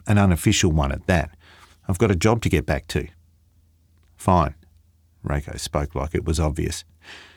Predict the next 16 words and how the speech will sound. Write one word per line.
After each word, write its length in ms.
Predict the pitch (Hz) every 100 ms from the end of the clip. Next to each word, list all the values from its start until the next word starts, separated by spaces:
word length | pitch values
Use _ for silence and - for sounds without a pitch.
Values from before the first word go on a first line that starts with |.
| _ -
"Stay 280 | - 131
for 100 | 139
the 100 | 123
couple 220 | 104 101 92
of 80 |
days, 320 | 85 82 80 90
and 120 | 87
it 80 | 82
doesn't 220 | 95 92
have 120 | 87
to 80 | 85
be 120 | 85
anything 320 | 85 85 92
on 140 | 82 73
the 80 |
books. 460 | 71 85 69 - -